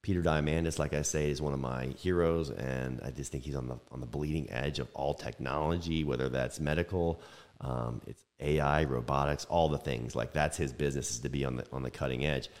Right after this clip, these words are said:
But he wrote this article that basically says the ten longevity resolutions for twenty twenty-two. And it goes over things that we've already spoken about in this, like, hey, prioritize your sleep.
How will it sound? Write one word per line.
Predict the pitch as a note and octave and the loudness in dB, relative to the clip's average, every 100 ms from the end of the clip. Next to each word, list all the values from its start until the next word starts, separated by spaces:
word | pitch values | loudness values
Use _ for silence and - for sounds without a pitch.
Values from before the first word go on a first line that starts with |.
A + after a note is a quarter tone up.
| - | -12
But | - | -2
he | G2 | 4
wrote | A2+ G2+ | 6 6
this | E2 C#2+ | 6 4
article | G2+ G#2+ D#2 C#2+ C#2+ - _ _ - _ _ | 6 6 4 0 -2 -6 _ _ -20 _ _
that | E2 | 4
basically | E2+ E2+ E2+ | 4 6 2
says | D2+ E2 D2+ | 4 4 2
the | D2 D2 | 2 -2
ten | - - F2 F2+ F#2+ | -2 0 4 6 4
longevity | C2+ D#2 E2 D#2 D2 D2 | 4 4 4 4 4 4
resolutions | C#2+ C2 B1+ - - | 2 2 0 0 -2
for | C#2 | -4
twenty | - C2+ | -2 -2
twenty-two. | B1+ B1+ A1 - G#1 E2+ - _ _ _ - | -2 -4 -4 -4 -6 -6 -18 _ _ _ 0
And | D#2 C#2 | 2 2
it | - | 0
goes | E2+ D#2+ D#2 | 2 2 4
over | D2 C#2+ | 2 0
things | - D#2 | 0 0
that | D2+ | 0
we've | - D#2 | 2 6
already | D2+ | 6
spoken | E2 - E2 A#2 C3+ | 6 6 6 8 8
about | F#2+ D2 | 8 8
in | C2+ | 6
this, | B1+ G#1 - - | 2 -2 -4 -2
like, | A1+ A1+ | -2 -2
hey, | - G2 G2 C2+ - _ _ _ | 0 2 2 0 -8 _ _ _
prioritize | - A#1+ C2+ F2+ D2 D#2 | 0 4 4 6 6 6
your | E2+ | 4
sleep. | D2+ - A2+ E2 - | 2 4 4 2 -4